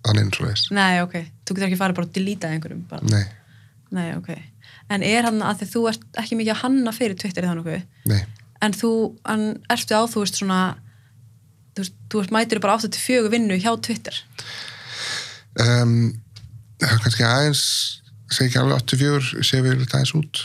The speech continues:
Speaker 2: Mhm.
Speaker 1: En, en hérna, ehm, já, ég vinn, vinn bara svona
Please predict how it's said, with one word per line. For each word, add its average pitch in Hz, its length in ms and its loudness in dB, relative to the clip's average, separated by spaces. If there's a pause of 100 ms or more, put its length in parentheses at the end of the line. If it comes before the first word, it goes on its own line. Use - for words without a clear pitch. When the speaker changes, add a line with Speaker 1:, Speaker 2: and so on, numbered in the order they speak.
(120)
Speaker 2:
Mhm. 214 100 0
Speaker 1:
En, 123 160 2 (140)
en 117 140 6
hérna, 120 320 4 (640)
ehm, 107 480 4 (540)
já, - 100 2 (140)
ég 120 120 4
vinn, 127 420 2 (240)
vinn 120 200 4
bara 117 160 2
svona 120 440 2